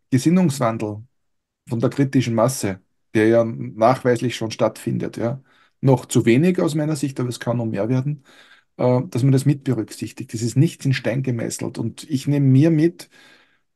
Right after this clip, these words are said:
äh, dass das, was, so wie ich lebe, beziehungsweise wie ich programmiert, wie ich mich selbst programmiere und wie ich es auch den Lesern in Freiheit insbesondere, also in allen meinen Büchern, aber insbesondere in Freiheit empfehle,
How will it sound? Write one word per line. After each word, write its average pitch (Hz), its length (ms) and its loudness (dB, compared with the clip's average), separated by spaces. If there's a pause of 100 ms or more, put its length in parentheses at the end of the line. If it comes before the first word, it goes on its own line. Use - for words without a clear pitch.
äh, - 260 -2 (720)
dass 131 240 2
das, 139 360 2
was, 127 200 0
so 120 440 -4
wie 127 60 6 (120)
ich 165 160 -8
lebe, 131 440 4
beziehungsweise 127 680 -4
wie 131 120 2
ich 143 60 -4
programmiert, 120 640 -2
wie 123 60 0
ich - 120 -6
mich 123 160 -4
selbst 123 280 -4
programmiere 120 640 -2 (560)
und 127 200 0
wie 135 60 8
ich 127 80 4
es - 80 -8
auch 113 220 2
den 117 540 -4 (100)
Lesern 131 460 2
in 120 120 -2
Freiheit 135 480 2
insbesondere, 127 640 -2
also 117 80 0
in 117 100 0
allen 139 240 4
meinen 104 240 0
Büchern, 113 320 -4
aber 131 100 -4
insbesondere 120 520 -4
in 117 80 -6
Freiheit 113 320 -4
empfehle, 120 540 0